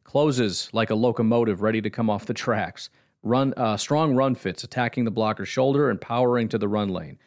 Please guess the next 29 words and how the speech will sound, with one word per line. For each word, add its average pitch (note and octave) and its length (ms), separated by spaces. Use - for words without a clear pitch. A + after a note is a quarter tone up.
Solidly B2 460
built A#2+ 340
and G#2 120
plays A#2+ 280
with A2 100
adequate A2+ 320
length G#2+ 260
and G2+ 120
hand G#2+ 220
size. - 340
Holds C#3 300
his B2+ 100
ground B2+ 300
at G#2 60
the G2+ 60
point A#2+ 220
of A2 60
attack A2+ 340
and G#2 100
doesn't G#2+ 260
get F#2+ 200
bullied. F2+ 320
Has G#2+ 180
a G#2+ 60
knack A#2+ 280
for - 200
unwinding A#2+ 640
and G#2+ 100
un-, A2 220